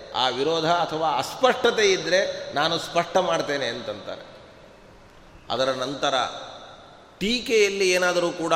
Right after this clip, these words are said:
ಅಸ್ಪಷ್ಟತೆ ಇದ್ದರೆ, ಬರೀ ಟೀಕಾ ಅಂದರೆ ಜಯತೀರ್ಥರು ರಚನೆ ಮಾಡಿದ ಟೀಕಾ ಮಾತ್ರ ಅಲ್ಲ, ಪ್ರಾಚೀನ ಟೀಕಾಕಾರರು ಅಂತಿದ್ದಾರೆ. ತ್ರಿವಿಕ್ರಮ ಪಂಡಿತಾಚಾರ್ಯರು ತತ್ವಪ್ರದೀಪವನ್ನು ರಚನೆ ಮಾಡಿದ್ದಾರೆ. ಪದ್ಮನಾಭ ತೀರ್ಥರು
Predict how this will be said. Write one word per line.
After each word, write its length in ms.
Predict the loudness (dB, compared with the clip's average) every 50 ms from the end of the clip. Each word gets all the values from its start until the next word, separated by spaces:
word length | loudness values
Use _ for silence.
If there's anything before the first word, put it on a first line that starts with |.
| 4
ಅಸ್ಪಷ್ಟತೆ 680 | 4 2 -2 -2 -2 -2 -2 0 -2 -2 -2 0 -2 -2
ಇದ್ದರೆ, 640 | -2 -2 -2 -2 0 0 0 0 -2 -4 -8 -6 -6
ಬರೀ 220 | -4 -2 0 -2
ಟೀಕಾ 360 | -2 -2 -2 -2 -2 0 0 0
ಅಂದರೆ 420 | 0 0 0 2 4 4 4 4
ಜಯತೀರ್ಥರು 680 | 2 0 -2 0 0 0 -2 -2 0 -2 -2 0 0 0
ರಚನೆ 260 | 0 0 0 0 0
ಮಾಡಿದ 300 | 0 2 2 2 2 2
ಟೀಕಾ 360 | 0 0 -2 -2 0 0 -2
ಮಾತ್ರ 360 | 0 0 0 0 -2 0 2
ಅಲ್ಲ, 280 | 2 2 2 2 2 2 2 2 2 -2 -6 -10 -12 -14 -14 -16 -16 -18 -18 -20 -20 -20 -20 -20 -8
ಪ್ರಾಚೀನ 500 | -2 0 2 2 2 0 0 0 2 2
ಟೀಕಾಕಾರರು 800 | 2 0 0 0 2 2 2 2 2 2 2 2 2 2 2 0
ಅಂತಿದ್ದಾರೆ. 520 | 0 0 -2 -2 0 2 2 2 2 0 -2 -4 -8 -10 -12 -14 -16 -16 -18 -20 -20 -18 -6
ತ್ರಿವಿಕ್ರಮ 460 | -2 2 4 4 4 4 4 4 4
ಪಂಡಿತಾಚಾರ್ಯರು 1200 | 6 4 2 2 2 2 4 4 4 4 4 4 4 4 4 2 2 0 0 0 -2 -6 -10 -4 -4
ತತ್ವಪ್ರದೀಪವನ್ನು 920 | -4 -2 0 0 0 0 0 0 2 2 2 2 2 2 2 2 2 2
ರಚನೆ 280 | 0 2 2 2 2 4
ಮಾಡಿದ್ದಾರೆ. 800 | 4 2 2 2 2 2 2 4 4 2 0 0 -2 -4 -4
ಪದ್ಮನಾಭ 480 | -4 -4 -2 -2 0 4 4 4 4 4
ತೀರ್ಥರು 760 | 2 0 0 -2 -2 0 0 2 2 2 2 0 -2 -4